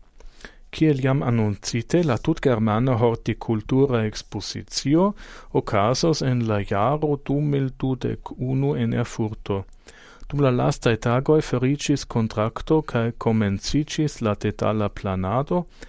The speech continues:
por la ekspoziciego. Centro ne pridiskutebla estos la Ega Parko, kiu havos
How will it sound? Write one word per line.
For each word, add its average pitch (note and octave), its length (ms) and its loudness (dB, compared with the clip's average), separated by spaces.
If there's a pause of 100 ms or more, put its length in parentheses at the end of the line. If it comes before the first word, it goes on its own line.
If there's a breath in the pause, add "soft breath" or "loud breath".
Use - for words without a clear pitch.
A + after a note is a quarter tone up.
(260 loud breath)
por A#2+ 180 0
la B2+ 160 0
ekspoziciego. A2 1300 -2 (760 loud breath)
Centro C3+ 480 2
ne A2+ 320 4
pridiskutebla C#3 1300 -2
estos B2+ 560 -4
la G#2 160 -4
Ega D3 380 0
Parko, E3+ 560 0 (840 loud breath)
kiu E3 340 4
havos C3 600 0